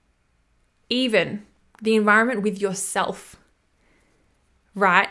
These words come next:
You are, you are with you every day. That's literally how I see it. I see it's like me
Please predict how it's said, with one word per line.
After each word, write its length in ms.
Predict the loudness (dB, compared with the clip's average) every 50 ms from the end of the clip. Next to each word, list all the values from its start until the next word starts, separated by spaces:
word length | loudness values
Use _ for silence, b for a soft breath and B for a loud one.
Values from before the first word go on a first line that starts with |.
| -8 -12
You 560 | -8 -6 -4 -2 0 0 0 0 0 -2 -6 -8 -4
are, 240 | -2 0 0 0 -2
you 300 | -2 -2 0 0 0 2
are 180 | 2 4 4 4
with 360 | 2 2 0 -2 -2 -2 -4
you 400 | -6 -6 -6 -6 -6 -8 -10 -16 _ -4
every 300 | -2 -2 0 2 2 0
day. 340 | 2 0 -4 -4 -8 -12 -14 _ -2
That's 220 | -2 -2 -2 2
literally 400 | 2 2 2 2 2 0 0 0
how 160 | 0 0 0
I 80 | 0 0
see 220 | -2 -4 -6 -6
it. 260 | -6 -8 -8 -10 -14 b b b b b b b b b b b 0
I 80 | 0
see 260 | 0 2 0 2 2
it's 160 | 0 0 0 0
like 160 | 0 0 0
me 460 | 0 -2 0 -2 -2 -2 -4 -6 B